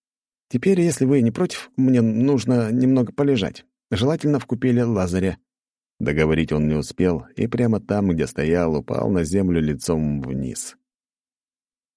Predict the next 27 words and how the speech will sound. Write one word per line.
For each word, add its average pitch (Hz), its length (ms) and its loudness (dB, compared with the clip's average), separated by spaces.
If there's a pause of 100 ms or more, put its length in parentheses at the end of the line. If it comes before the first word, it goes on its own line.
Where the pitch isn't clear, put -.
(380)
Все 87 320 0
тут 90 200 0
же 87 140 2
оживились 90 500 0
и 87 40 0
бросились 82 500 -2
к - 60 -18
нему, 55 320 -10 (440)
но 78 240 0
не 120 80 4
успели, 120 600 0 (140)
так 82 220 -2
как - 340 -8
он 90 180 -2
сам 92 400 -2
приподнял 78 500 -4
голову. 69 500 -4 (1120)
«Не, 196 260 6
не, 165 320 4
ложная 123 480 2
тревога». 135 520 0 (280)
Михаил 85 440 0
встал 92 380 -2
и 85 40 0
отряхнул 80 420 -4
свою 82 260 -2
одежду, 80 460 -4